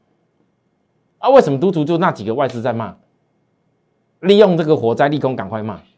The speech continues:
你们自己去想。外资是散户的天敌，我没有叫你一定要赢过外资，但是你要很清楚知道外资到底想什么。我今天会告诉大家，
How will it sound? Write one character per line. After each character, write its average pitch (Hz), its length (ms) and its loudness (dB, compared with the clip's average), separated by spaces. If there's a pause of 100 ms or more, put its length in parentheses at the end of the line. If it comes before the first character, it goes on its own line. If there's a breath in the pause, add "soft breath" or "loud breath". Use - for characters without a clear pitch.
(600)
你 101 80 -12
们 110 80 -8
自 113 100 -16
己 143 80 -8
去 143 120 -12
想。 85 220 -18 (1300)
外 175 100 -2
资 143 140 -8
是 160 120 -10
散 87 200 -14
户 110 120 -14
的 180 100 -14
天 95 240 -12
敌， 95 160 -18 (540)
我 120 120 -4
没 175 100 4
有 214 60 4
叫 202 180 0
你 117 120 -6
一 107 80 -8
定 147 100 -6
要 135 60 -4
赢 104 80 -8
过 117 100 -4
外 117 160 -6
资， 98 160 -16
但 120 180 -4
是 110 220 -10 (1300)
你 113 160 -4
要 170 100 -2
很 113 140 -8
清 131 180 -10
楚 101 80 -10
知 101 160 -16
道 113 100 -8
外 120 140 -8
资 107 100 -14
到 107 120 -10
底 95 100 -12
想 85 160 -20
什 78 160 -20
么。 80 140 -20 (1040)
我 110 120 -4
今 151 140 -6
天 156 60 -4
会 147 80 -6
告 139 120 -10
诉 110 140 -14
大 104 160 -14
家， 95 160 -16